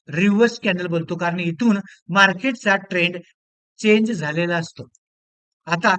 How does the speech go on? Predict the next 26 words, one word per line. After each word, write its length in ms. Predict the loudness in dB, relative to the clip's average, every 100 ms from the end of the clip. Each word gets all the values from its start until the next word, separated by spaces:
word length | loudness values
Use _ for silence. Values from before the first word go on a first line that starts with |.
| -4 _ 0
ही 100 | 0 2
कॅन्डल 300 | 2 2 0
पुन्हा 240 | 0 0 0
तीच 240 | -2 -4 -10 -12
अशी 180 | -6
बनते 340 | -2 -2 -2 -4
की 440 | -6 _ _ -6
इथं 200 | -2 0
झाली 300 | 2 2 2 -2 -10 _ _ -8
खाली 280 | -4 -4 -6
ओपन, 460 | -8 -6 -2 0 -2 -8 _ _
इथं 220 | -10 -2
झाली 300 | 2 2 0 -8 _ -2
क्लोज 360 | 4 4 4 -8 _ _
आणि 180 | -6 -4
जवळजवळ 520 | 0 0 0 2 0 0 -4
तीन 300 | 2 4 2 0 -8 _ _
पट 240 | 4 4 2 _ _ -6
मोठी 360 | 0 0 -2 -10
आहे. 200 | -12 -18 _ _ _ _ _ _ _ _ _ _ _ _ _ -2
म्हणजेच 400 | 0 2 0 -2 -8
आपल्या 360 | -8 -2 0 2
पद्धतीनं 480 | 0 -2 -4 -4 -6 -8 -16 _ 0
जर 160 | 0 2
का 140 | 0 0
बॉडीपेक्षा 800 | 2 2 2 2 -4 -4 0 0